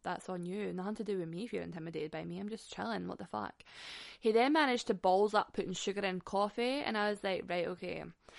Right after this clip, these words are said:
Now, this is where it gets interesting. He had a full sleeve, and, you know, the kind of generic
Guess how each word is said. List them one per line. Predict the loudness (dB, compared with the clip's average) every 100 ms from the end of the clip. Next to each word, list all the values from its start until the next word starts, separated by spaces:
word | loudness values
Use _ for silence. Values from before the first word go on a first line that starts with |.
| -16 -2
Now, | 2
this | 8 8 8
is | 4
where | 4
it | 4
gets | 2 0 2
interesting. | 2 2 2 0 0 -4 -2
He | -2 2
had | 2 2
a | 0 -2
full | 0 2 0
sleeve, | 0 2 2
and, | 2
you | 0
know, | 0
the | 0
kind | 0 -2
of | 0
generic | -2 0 2 2 0